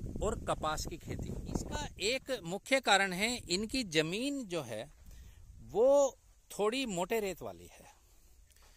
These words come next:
और इनका water level लगभग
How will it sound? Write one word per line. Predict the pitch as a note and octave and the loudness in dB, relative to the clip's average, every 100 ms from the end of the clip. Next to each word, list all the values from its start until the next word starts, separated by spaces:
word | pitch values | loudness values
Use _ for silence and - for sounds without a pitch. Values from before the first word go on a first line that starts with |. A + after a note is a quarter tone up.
| - - - | -20 -20 -2
और | F#3+ C4+ - E3+ | 6 6 6 0
इनका | G#3+ A3+ C4+ G#3 | 0 2 2 6
water | F#3+ G3 C4 | 4 6 2
level | B3 A3 A#3+ A#3+ | 4 4 4 2
लगभग | A3 F3+ E3+ A#3 | 2 2 2 2